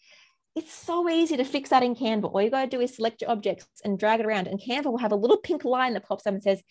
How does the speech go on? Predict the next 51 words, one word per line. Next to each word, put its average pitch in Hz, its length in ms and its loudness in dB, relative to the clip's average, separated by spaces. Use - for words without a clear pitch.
"Yes, - 360 2
you - 80 -2
got 370 200 4
this. 220 160 2
It's 233 120 -2
perfectly 339 360 2
centered." 339 400 0
Or 233 120 4
you 277 120 -2
can 277 100 -12
press 247 220 -6
the 220 80 -6
positioning 226 560 -6
and 202 200 0
center 208 280 -2
align 185 220 -2
it, - 120 -8
all 247 160 4
these 349 160 2
things. 175 240 -2
So 214 80 -2
just - 340 -2
my 233 100 0
biggest 294 460 0
tip - 240 -2
to - 80 -8
kind 233 260 -2
of 196 100 2
running 208 240 4
off 208 80 -2
the 208 80 -8
back 170 220 -2
of 175 100 -10
that - 200 -6
is 214 200 -2
to 247 120 -4
stop. - 500 -2
When 208 120 4
you've 214 140 2
finished 277 380 0
your 302 100 0
graphic, - 500 -2
stop - 540 -4
and 214 160 2
look 185 320 6
at 165 140 4
it. - 180 -4
Check 277 320 -2
that 240 100 2
it's 214 160 0
centered. 180 460 -4